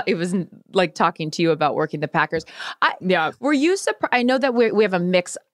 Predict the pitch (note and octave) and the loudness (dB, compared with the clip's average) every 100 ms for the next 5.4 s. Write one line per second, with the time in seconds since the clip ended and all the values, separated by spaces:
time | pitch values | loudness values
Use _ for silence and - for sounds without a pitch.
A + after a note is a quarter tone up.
0 | _ - E3+ E3 D#3+ D#3 D#3+ D3+ D3 - | _ 0 2 2 0 0 -2 0 -2 0
1 | F3 D#3 D3 - - F3 E3+ E3 D#3 D#3 | -2 2 0 -2 -4 0 2 4 4 2
2 | D#3+ _ E3+ E3+ - F#3+ - E3 D#3 D#3 | -2 _ 0 0 0 0 2 2 2 -2
3 | D#3 D#3 D3+ C#3+ D#3 D#3+ - E3 D3 - | -4 -2 -2 -2 -4 -4 0 0 0 -2
4 | E3+ E3+ G3+ F#3+ G#3+ - - - - _ | -4 0 0 0 -2 -6 -20 -20 -20 _
5 | C4 A3+ G3 - | 4 4 0 -6